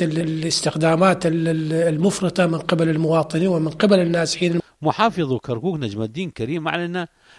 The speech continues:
Speaker 2: أنه طالب وزارة النفط زيادة حصة المولدات الكهربائية من أجل تزويد المواطنين بساعات أطول للكهرباء، وأعلن أنهم طالبوا أيضًا بزيادة حصة كركوك من الكهرباء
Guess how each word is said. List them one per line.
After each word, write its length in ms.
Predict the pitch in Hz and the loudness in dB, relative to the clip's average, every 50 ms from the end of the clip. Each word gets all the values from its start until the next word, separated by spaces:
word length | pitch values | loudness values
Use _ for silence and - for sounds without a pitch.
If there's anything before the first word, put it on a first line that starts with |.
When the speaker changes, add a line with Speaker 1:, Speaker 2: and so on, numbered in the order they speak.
| - _ 151 | -10 _ -6
Speaker 2:
أنه 300 | 175 190 190 185 190 185 | -2 2 2 4 2 4
طالب 340 | - 233 202 131 107 98 | 6 6 6 6 4 0
وزارة 520 | 98 92 87 92 92 107 127 135 127 - 135 | -2 -4 -4 -4 2 4 4 4 6 4 2
النفط 360 | 127 147 170 156 - - 110 | 2 4 2 2 0 -2 0
زيادة 380 | 110 135 147 131 135 127 127 - | 2 2 2 2 2 -2 -2 -2
حصة 300 | - 175 - - 156 - - | -2 -4 -4 -2 -4 -4 -2
المولدات 640 | 120 107 104 107 110 107 107 110 107 135 170 - - | -2 0 0 2 2 4 2 2 4 4 4 2 2
الكهربائية 800 | 120 113 - 113 101 104 104 104 101 110 107 87 151 156 143 117 | -4 -6 -4 -4 -2 0 -2 0 0 0 0 0 2 0 0 0
من 180 | 107 110 - | 0 -2 -4
أجل 200 | - 151 165 151 | -4 -2 -2 -4
تزويد 460 | 123 - 123 104 98 127 170 165 160 | -4 -2 -4 -2 0 0 -2 0 0
المواطنين 680 | 147 131 110 104 104 104 98 - 117 143 165 170 170 151 - - - - - - - - | -2 0 0 2 2 2 0 0 0 0 2 0 0 -4 -8 -16 -20 -20 -20 -16 -4 -4
بساعات 540 | 214 190 - 196 180 147 156 170 156 - | -4 -2 0 -2 0 0 0 -2 -4 -6
أطول 380 | 135 127 - 131 - - 131 117 | -8 -10 -10 -10 -8 -6 -6 -4
للكهرباء، 880 | 110 107 101 107 120 113 - - 135 123 135 151 160 143 95 - - 85 | -4 -6 -6 -8 -10 -10 -6 -4 -2 0 2 4 4 4 4 2 0 0
وأعلن 540 | 85 92 90 90 104 110 120 127 135 143 127 - _ - - - - _ - 127 | 0 0 2 0 0 0 0 0 0 0 -2 -6 _ -20 -20 -20 -20 _ -4 -4
أنهم 400 | 131 139 139 131 127 139 139 131 | 0 2 2 2 2 2 0 2
طالبوا 480 | - 190 180 160 165 156 151 151 113 | 4 4 6 6 6 4 4 4 4
أيضًا 240 | 156 175 156 160 160 | 4 4 2 2 0
بزيادة 680 | 151 131 117 104 98 110 131 143 139 131 120 - 131 | 0 -2 -4 -4 0 0 2 2 2 2 0 -2 -2
حصة 260 | - 208 202 - 208 | -2 -2 0 0 0
كركوك 560 | 185 - - 165 147 - - 151 147 - - 127 | 0 0 0 -2 -2 -2 -2 -4 -4 -2 -2 -2
من 100 | 160 190 | 0 0
الكهرباء 640 | 180 - - 170 151 151 151 147 156 160 147 - | 0 0 0 0 2 2 2 2 4 2 2 2